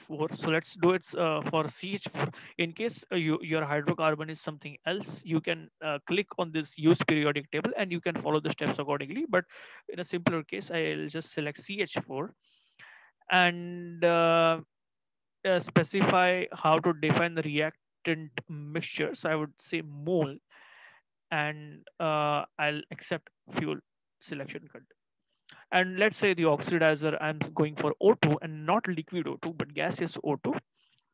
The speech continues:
And I'll again, um, accept it. So, uh, now,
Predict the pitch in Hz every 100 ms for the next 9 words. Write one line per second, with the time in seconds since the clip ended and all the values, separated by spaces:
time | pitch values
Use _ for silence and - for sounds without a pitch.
0 | _ _ _ _ - 175 175 170 165 165
1 | 160 160 160 170 165 160 - - 156 196
2 | 175 170 156 151 - _ - 165 156 156
3 | 151 147 143 143 - _ _ _ _ _
4 | 160 - 151 - 349 - - - _ _
5 | _ _ _ _ _ _ _ _ _ _
6 | _ _ _ _ _ _ _ _ _ _
7 | _ _ - - - 180 170 - 220 208
8 | - 196 175 165 160 156 151 147 180 180
9 | 156 254